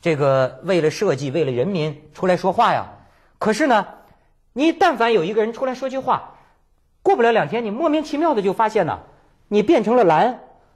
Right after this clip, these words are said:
或者变成了绿，把你抹黑、搞倒、搞臭。于是乎，这知识分子，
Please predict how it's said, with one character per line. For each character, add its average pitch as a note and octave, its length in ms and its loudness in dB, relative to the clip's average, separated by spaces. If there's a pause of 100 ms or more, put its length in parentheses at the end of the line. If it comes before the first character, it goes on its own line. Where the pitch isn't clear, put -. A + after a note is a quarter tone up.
(120)
或 A#3+ 180 2
者 A#3+ 80 0
变 C4+ 180 0
成 B3+ 100 0
了 C#4 80 4
绿， C#4+ 380 0 (380)
把 B3+ 100 -2
你 B3+ 100 -2
抹 G#3 320 -2
黑、 C4+ 360 -2 (100)
搞 B3+ 160 0
倒、 G#3 240 2 (220)
搞 E3+ 160 -2
臭。 A#3 340 -2 (300)
于 A#3+ 200 -2
是 A3+ 180 -4
乎， A#3 200 -4
这 G3 100 -4
知 A3+ 140 -10
识 A#3 80 -6
分 A3 160 -4
子， A#2+ 180 -10